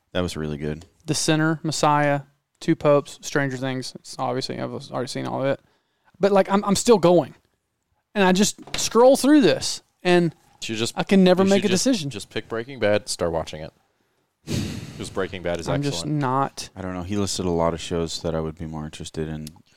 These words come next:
Speaker 1: than Breaking Bad.
Speaker 2: I
Speaker 3: I
Speaker 2: just
Speaker 3: think
Speaker 2: feel like
Speaker 3: Breaking
Speaker 2: Breaking
Speaker 3: Bad
Speaker 2: Bad's
Speaker 3: is
Speaker 2: had its
Speaker 3: done.
Speaker 2: day. It's
Speaker 3: No,
Speaker 2: had its
Speaker 3: I don't
Speaker 2: day.
Speaker 1: Peaky
Speaker 3: think so.
Speaker 1: Blinders, I would watch that well before Breaking Bad.
Speaker 3: I don't think, I don't think it's had its day. I think it, it still has its day. I think you can still
Speaker 2: And s-, and I've
Speaker 3: definitely
Speaker 2: seen
Speaker 3: watch
Speaker 2: so
Speaker 3: that.
Speaker 2: many movies that are just lackluster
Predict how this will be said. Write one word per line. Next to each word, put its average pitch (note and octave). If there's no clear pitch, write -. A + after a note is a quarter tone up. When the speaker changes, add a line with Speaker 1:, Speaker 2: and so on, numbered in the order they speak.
Speaker 1:
than D#2+
Breaking D#2
Bad. D2
Speaker 2:
I -
Speaker 3:
I -
Speaker 2:
just G3
Speaker 3:
think -
Speaker 2:
feel F#3
like F3+
Speaker 3:
Breaking E3
Speaker 2:
Breaking -
Speaker 3:
Bad -
Speaker 2:
Bad's D3+
Speaker 3:
is -
Speaker 2:
had D#3
its F2+
Speaker 3:
done. E2+
Speaker 2:
day. D#3+
It's A#2
Speaker 3:
No, B2+
Speaker 2:
had D3
its -
Speaker 3:
I -
don't D#2+
Speaker 2:
day. -
Speaker 1:
Peaky G#2+
Speaker 3:
think G2
so. F#2+
Speaker 1:
Blinders, G#2
I F2+
would E2+
watch D#2+
that C#2
well D#2+
before D2
Breaking -
Bad. -
Speaker 3:
I G#2
don't A#2
think, G#2
I F#2+
don't F#2
think F2+
it's E2+
had E2+
its E2+
day. D#2+
I F#2+
think F#2
it, F#2
it -
still E2
has D#2
its -
day. -
I F#2+
think F#2+
you E3
can E2+
still -
Speaker 2:
And D#3
s-, D3
and E3+
I've D#3
Speaker 3:
definitely -
Speaker 2:
seen F3+
Speaker 3:
watch E3+
Speaker 2:
so E3
Speaker 3:
that. D#3+
Speaker 2:
many E3
movies D3+
that D3+
are D3
just C#3+
lackluster C#3